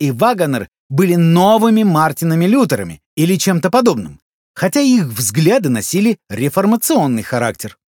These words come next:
Мне хотелось лишь отметить, что и Батлер, и Смит были по своему складу людьми консервативными,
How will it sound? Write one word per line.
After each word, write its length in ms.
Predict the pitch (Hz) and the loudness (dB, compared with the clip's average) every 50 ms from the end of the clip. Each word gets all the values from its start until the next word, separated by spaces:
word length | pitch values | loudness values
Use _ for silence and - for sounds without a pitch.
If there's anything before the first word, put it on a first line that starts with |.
| _ _ _ _ _ _ | _ _ _ _ _ _
Мне 260 | 160 190 220 254 294 294 | 2 2 4 4 2 2
хотелось 520 | - 233 220 - 285 285 262 220 165 - | 0 -2 -2 -2 0 0 0 0 -2 -2
лишь 340 | 180 196 247 214 - - - - | -2 -2 -2 -2 -4 -6 -6 -4
отметить, 600 | 175 180 - 175 196 226 277 285 202 139 110 - | -4 -4 0 0 0 2 2 0 0 -2 -6 -8
что 220 | - - - 156 | -10 -6 -4 -2
и 120 | 156 175 | 0 0
Батлер, 600 | 170 143 123 117 165 180 165 - - 95 80 - - _ | -2 -2 0 0 0 0 0 -2 -6 -10 -14 -14 -12 _
и 100 | - 175 | -4 -4
Смит 480 | 175 - - 202 208 233 262 226 - - _ _ _ _ | -4 -2 0 2 2 4 2 2 0 -4 _ _ _ _
были 300 | - 123 170 233 254 247 | -4 0 0 2 2 2
по 100 | - - | 0 -2
своему 380 | 202 - 202 202 196 208 233 247 | -4 -2 0 0 2 2 2 2
складу 420 | 233 - - 160 202 233 202 170 | 0 -2 -2 0 0 2 2 2
людьми 420 | 156 151 151 139 156 185 214 226 165 - | 0 0 0 0 2 2 2 0 0 -4
консервативными, 1300 | _ - 170 175 196 190 - - - 151 170 165 170 170 - - - 175 202 202 175 165 143 127 107 90 | _ -2 0 0 0 0 -2 -2 -2 -2 0 2 0 0 0 -2 -2 -2 0 2 2 2 0 0 -2 -4